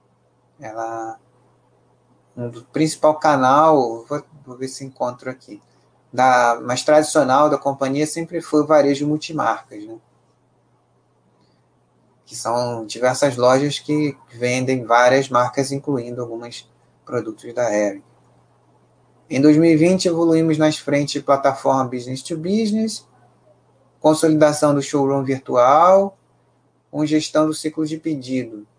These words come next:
para o cliente final e para revendedores, né? E uso de dados no pro-, nos projetos de planejamento e alocação de produtos.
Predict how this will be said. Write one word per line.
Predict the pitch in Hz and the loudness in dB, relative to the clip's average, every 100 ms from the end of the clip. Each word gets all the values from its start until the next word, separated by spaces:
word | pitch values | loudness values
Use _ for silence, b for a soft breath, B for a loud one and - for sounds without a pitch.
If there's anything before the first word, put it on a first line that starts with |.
| _ _ _ _ _ _ _ _ _ _ _ _ _ - | _ _ _ _ _ _ _ _ _ _ _ _ _ 0
para | 127 143 | 2 2
o | 143 | 0
cliente | 147 143 151 | 0 0 -2
final | 165 156 160 170 180 | -4 0 2 4 2
e | 185 | 0
para | - 151 156 165 165 _ _ - | 2 4 4 2 -4 _ _ -6
revendedores, | 151 147 151 165 139 127 107 - - | -4 -2 -2 -2 -2 -4 -6 -10 -18
né? | 123 131 - _ _ - | -16 -18 -20 _ _ -14
E | 127 | -4
uso | 143 160 151 | 0 0 -2
de | 156 | -2
dados | 139 135 143 139 | 4 4 4 0
no | 143 | -8
pro-, | 147 147 147 | -4 -4 -4
nos | 139 135 | -10 -10
projetos | - 143 131 156 165 | 0 0 4 2 2
de | 160 | -4
planejamento | - 147 143 135 131 135 139 | -6 -2 -2 -2 -4 -4 -2
e | 151 | -2
alocação | 147 147 147 - 131 | -2 -2 -4 -4 -12
de | 131 | -8
produtos. | 147 156 120 - _ | -4 -4 -4 -18 _